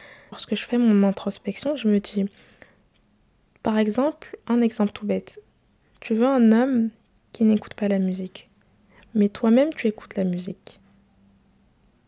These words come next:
Donc là déjà tu sais que c'est pas bon. En fait réellement si tu veux avoir l'homme de tes rêves,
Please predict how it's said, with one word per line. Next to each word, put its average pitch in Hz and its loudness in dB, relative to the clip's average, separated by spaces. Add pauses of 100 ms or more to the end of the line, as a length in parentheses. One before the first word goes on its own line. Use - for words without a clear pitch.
(180)
Donc 202 0
là 285 0
déjà 247 0
tu - -8
sais - -8
que 302 -8 (1040)
c'est - -4
pas 226 0
bon. 202 -4 (500)
En 220 0
fait 339 -2
réellement 254 -2
si - -6
tu - -4
veux 220 2
avoir 214 0 (520)
l'homme 202 2
de 196 0
tes 190 -4
rêves, 214 -2